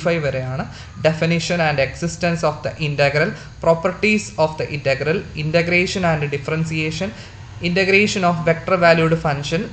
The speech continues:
module three, sequence and series of function, text two-ലെ chapter seven, section seven point one തൊട്ട് seven point eighteen വരെ, discussion of main problem, uniform convergence, uniform convergence and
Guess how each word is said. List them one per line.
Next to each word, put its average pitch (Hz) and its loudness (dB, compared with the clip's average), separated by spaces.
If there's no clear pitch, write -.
module 165 0
three, 185 0
sequence 214 -2
and 170 4
series 170 -2
of 156 0
function, 147 -2
text - -2
two-ലെ 196 2
chapter 165 4
seven, 165 4
section 170 0
seven 175 2
point 190 2
one 165 2
തൊട്ട് 170 0
seven 160 2
point 175 0
eighteen 202 0
വരെ, 143 2
discussion 202 0
of 185 0
main 180 2
problem, 147 2
uniform 214 2
convergence, 160 2
uniform 214 0
convergence 180 2
and 156 2